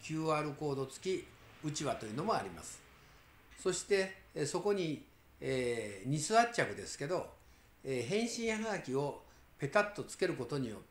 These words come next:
て、アンケートを取るようなこともそこでできるわけですね。そして、えー、スクラッチカードっていうのが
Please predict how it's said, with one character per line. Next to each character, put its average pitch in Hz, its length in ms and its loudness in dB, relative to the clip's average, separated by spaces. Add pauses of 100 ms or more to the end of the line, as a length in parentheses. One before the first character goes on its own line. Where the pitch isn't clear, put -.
(100)
て、 139 320 -4 (400)
ア 196 120 0
ン 208 180 0
ケ 139 160 4
ー 120 100 -2
ト 127 140 0
を 120 60 -2
取 131 240 -2
る 107 60 -4
よ 98 100 -6
う - 20 -12
な 85 80 -14
こ - 180 -16
と 202 240 -4 (380)
も 196 320 0 (240)
そ - 140 -8
こ 131 120 0
で 104 220 -8 (180)
で 120 140 2
き 139 100 -4
る 113 80 -4
わ 78 120 -8
け - 80 -18
で - 80 -20
す - 120 -14
ね。 165 300 -8 (760)
そ 202 140 2
し - 140 -6
て、 208 340 2 (280)
え 147 160 2
ー、 135 40 2
ス - 140 -6
ク 220 80 -4
ラ 233 80 8
ッ 233 100 2
チ - 80 -8
カ 226 120 4
ー 220 80 6
ド 160 100 2
っ - 100 -12
て - 80 -6
い 113 80 -2
う - 20 -4
の 110 120 -4
が 98 240 -10